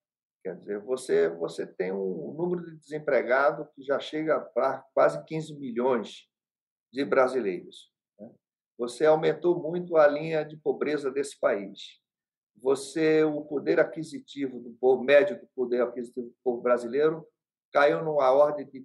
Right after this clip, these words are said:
trinta por cento. Então, tudo isso é reflexo do governo. Você não pode dizer, eu fui seis vezes presidente de um clube, futebol, esporte, e, e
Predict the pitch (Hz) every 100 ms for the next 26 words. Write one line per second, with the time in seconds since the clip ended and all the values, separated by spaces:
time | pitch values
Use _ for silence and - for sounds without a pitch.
0 | - 185 190 175 156 - 117 95 - _
1 | _ _ _ _ - 170 175 233 233 302
2 | 285 196 214 - 214 180 214 - 151 170
3 | - 311 - 339 349 370 359 294 294 240
4 | 214 240 - - 190 180 156 151 185 170
5 | 135 92 113 110 101 120 120 175 175 170
6 | _ _ - 196 220 139 143 143 - 120
7 | 104 120 110 107 87 120 160 123 95 _
8 | _ - 101 - 113 151 196 - 127 165
9 | - - _ _ _ - - - _ -
10 | 180 - 185 254 294 -